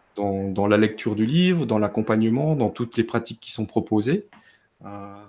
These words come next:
bah, c'est le, c'est le niveau de conscience, euh, qui s'élève. Donc après, on s'ouvre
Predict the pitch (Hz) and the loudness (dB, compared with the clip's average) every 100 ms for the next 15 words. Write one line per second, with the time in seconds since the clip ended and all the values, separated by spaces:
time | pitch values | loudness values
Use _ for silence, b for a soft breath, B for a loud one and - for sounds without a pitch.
0 | - _ _ _ _ - 98 - 120 113 | -20 _ _ _ _ -10 -6 0 4 4
1 | 117 - - 110 117 123 127 - - 123 | 2 -4 0 4 4 4 0 -2 -2 -4
2 | 127 135 135 - - _ _ _ _ - | -2 -4 -4 -10 -14 _ _ _ _ -10
3 | 104 104 104 98 - - 127 156 165 - | -8 -6 -8 -8 -2 4 6 6 4 2
4 | - _ - 107 127 123 - 135 117 - | -10 _ -2 2 2 0 2 2 2 2
5 | 156 147 104 | 2 2 -2